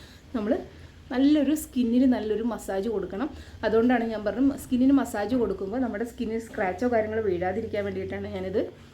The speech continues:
അരിച്ചെടുക്കാൻ പറയുന്നത് കേട്ടോ. ഇതിപ്പോൾ നമുക്കിതിങ്ങനെ ഒരു ബൗൾ ഉണ്ടാക്കി വെച്ച് പറഞ്ഞാൽ ഒരു, ഒരാഴ്ചത്തേക്ക് ധാരാളമാണ്. കഴുത്തിലും കയ്യിലൊക്കെ നമുക്ക് ഇത് ഇടാം. അത് കൂടുതലൊന്നും നമുക്ക് ആവശ്യമില്ല.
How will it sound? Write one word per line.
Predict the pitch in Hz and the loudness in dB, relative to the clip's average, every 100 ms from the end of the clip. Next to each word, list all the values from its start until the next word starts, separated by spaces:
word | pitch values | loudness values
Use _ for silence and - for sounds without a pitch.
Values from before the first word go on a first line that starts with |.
| - - 208 | -20 -10 -6
അരിച്ചെടുക്കാൻ | 202 - 302 202 196 180 | -6 -2 0 0 -2 -4
പറയുന്നത് | 175 170 160 160 | -6 -6 -8 -8
കേട്ടോ. | 170 185 - - - - - - - - _ _ _ _ _ - - - 285 | -6 -6 -8 -12 -18 -18 -20 -20 -20 -20 _ _ _ _ _ -20 -20 -4 2
ഇതിപ്പോൾ | 277 294 | 4 4
നമുക്കിതിങ്ങനെ | 277 247 269 247 233 240 | 4 4 0 -2 -4 -2
ഒരു | 247 208 | -2 0
ബൗൾ | 214 202 233 | 0 0 -2
ഉണ്ടാക്കി | 202 202 226 | -2 -2 -2
വെച്ച് | 202 208 | -2 -4
പറഞ്ഞാൽ | 196 240 - | -4 -4 -4
ഒരു, | 233 247 - - - - | -2 -4 -8 -20 -20 -4
ഒരാഴ്ചത്തേക്ക് | 262 247 208 220 233 254 190 | 0 0 0 -6 -4 -4 -4
ധാരാളമാണ്. | 196 185 208 226 180 294 - - - - | -4 -4 -2 -2 -4 -6 -8 -20 -20 -4
കഴുത്തിലും | 214 196 220 214 202 | 0 0 0 -2 0
കയ്യിലൊക്കെ | 190 196 202 - 302 247 | 0 0 -2 -2 -2 -2
നമുക്ക് | 185 185 196 | -2 -2 -2
ഇത് | 185 | -2
ഇടാം. | 180 180 | -2 -2
അത് | 226 - | -4 -2
കൂടുതലൊന്നും | 247 262 277 254 240 | 0 2 2 2 0
നമുക്ക് | 202 190 208 | -4 -4 -4
ആവശ്യമില്ല. | 165 180 196 180 254 | -4 -6 -6 -6 -6